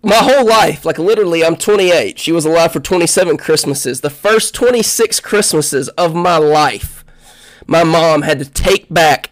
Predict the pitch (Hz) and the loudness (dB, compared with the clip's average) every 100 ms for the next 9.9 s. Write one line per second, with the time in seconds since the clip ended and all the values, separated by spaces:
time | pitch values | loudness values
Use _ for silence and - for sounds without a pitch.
0 | - 180 165 180 - 185 170 156 - 147 | -2 0 0 0 2 2 2 0 -2 -2
1 | 143 131 - 131 123 113 - - _ - | -2 -4 -2 -2 0 -2 -4 -16 _ -20
2 | - - - 135 139 131 - 131 151 156 | -20 -20 -16 -2 2 2 0 -2 0 2
3 | 143 131 123 123 123 110 78 - - _ | 2 2 0 0 0 0 -4 -8 -16 _
4 | _ _ _ _ _ _ _ _ _ _ | _ _ _ _ _ _ _ _ _ _
5 | _ _ _ _ - 160 165 160 175 180 | _ _ _ _ -4 0 2 4 4 2
6 | 170 165 151 - 214 214 202 - 147 190 | 2 2 0 -2 0 2 0 -2 -8 -6
7 | 202 214 202 - 185 170 170 - _ _ | -4 0 0 0 -2 -2 -2 -8 _ _
8 | 156 175 160 156 151 143 - 160 143 135 | -2 -2 0 2 4 2 -2 -2 -2 0
9 | 147 156 147 - 139 143 131 - - | 0 0 0 0 0 -2 -4 -6 -10